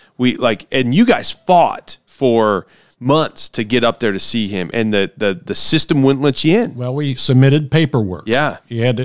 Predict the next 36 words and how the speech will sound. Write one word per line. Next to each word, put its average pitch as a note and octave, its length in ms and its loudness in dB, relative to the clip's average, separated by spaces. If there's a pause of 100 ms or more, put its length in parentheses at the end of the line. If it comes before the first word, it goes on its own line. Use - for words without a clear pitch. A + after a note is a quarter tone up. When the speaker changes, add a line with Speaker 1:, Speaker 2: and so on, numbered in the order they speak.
Speaker 2:
they A#2 280 -6
send B2 300 -2
a C3+ 40 -4
form, B2+ 420 -4
and G#2+ 120 -2
you G2 100 -6
had A2 120 -6
to - 60 -10
fill A2+ 240 -6
it A#2 60 -6
all A#2 180 -4
out, A#2 200 -6
and B2 80 -8
you G#2+ 100 -4
send B2 320 -2
it A#2+ 80 -4
up C3 220 -4
there. - 260 -16 (680)
And, G#2+ 360 -6
uh, F#2 140 -14 (340)
the A#2 140 -12
first C3+ 340 -4
one B2 160 2
never A#2+ 220 -2
got A#2 220 -6 (200)
through, C3 400 -2 (440)
never G#2+ 160 -10
got A2+ 160 -10
through, B2+ 160 -2
so A#2+ 160 -2
we A#2+ 160 -2
sent B2 280 -2
a B2+ 60 -2
second C#3 460 -6
one F#2 180 -10
in. F#2 200 -14